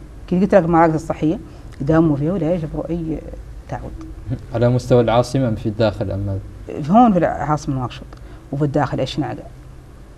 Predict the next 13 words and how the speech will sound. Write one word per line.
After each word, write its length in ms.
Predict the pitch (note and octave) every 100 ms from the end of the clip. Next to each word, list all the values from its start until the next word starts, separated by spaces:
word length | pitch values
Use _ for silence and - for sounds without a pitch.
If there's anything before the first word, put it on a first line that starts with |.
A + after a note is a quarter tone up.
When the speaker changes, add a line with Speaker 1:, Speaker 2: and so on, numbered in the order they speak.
| -
Speaker 1:
الداخل 320 | C3+ C#3 C#3
قاع 160 | D3+ D#3
في 100 | C#3
بعض 220 | C3+ C3
من، 140 | C3+ C#3 - - - - -
آه، 340 | B1+ - -
المستشفيات 720 | D#3+ D3+ - C#3+ - D3 D3
الجهوية 460 | C#3 C#3 C#3 C#3+ E3
ما 180 | C#3 C#3
يجبروا 280 | C3 C3
قاع 180 | C3 D3+
أي 100 | F3
تعود. 240 | E3+ C#3